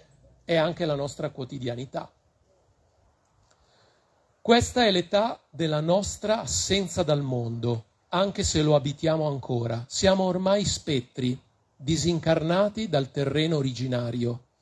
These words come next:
dai mali inflitti alla terra, all'acqua, all'aria, alla luce. I sali indige-, i salici indigeni, i nostri antichi vicini,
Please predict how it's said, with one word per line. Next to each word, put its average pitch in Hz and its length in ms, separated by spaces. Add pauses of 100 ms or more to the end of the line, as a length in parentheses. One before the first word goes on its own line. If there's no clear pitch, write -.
(320)
dai 170 280
mali 190 340
inflitti 165 500
alla 156 160
terra, 127 640
all'acqua, 147 800
all'aria, 180 640 (300)
alla 160 220
luce. 131 560 (440)
I 196 120
sali 202 680 (180)
indige-, 165 600
i 165 180
salici 151 880
indigeni, 139 760 (380)
i 175 140
nostri 180 460
antichi 160 460
vicini, 143 680